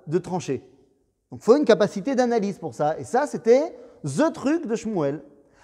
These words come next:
Alors que Rav, il était moins bon là-dedans, mais par contre, il avait une mémoire incroyable et il se rappelait de toutes les massorotes.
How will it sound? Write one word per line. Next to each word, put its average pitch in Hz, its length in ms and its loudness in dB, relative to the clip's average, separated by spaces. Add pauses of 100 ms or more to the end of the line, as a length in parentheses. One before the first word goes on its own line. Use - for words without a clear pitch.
Alors 139 220 -4
que - 80 0
Rav, 165 180 8 (160)
il 202 80 -2
était 190 160 -2
moins 240 260 2
bon 240 140 0
là-dedans, 170 540 0 (460)
mais 165 100 0
par 165 140 -4
contre, 294 260 -8
il 180 80 -2
avait 165 220 0
une 165 100 -2
mémoire 208 400 0
incroyable 240 600 0
et - 20 -2
il 175 60 -6
se 196 120 -6
rappelait 190 320 -2
de 226 80 -4
toutes 214 160 -8
les 214 80 0
massorotes. 143 460 -8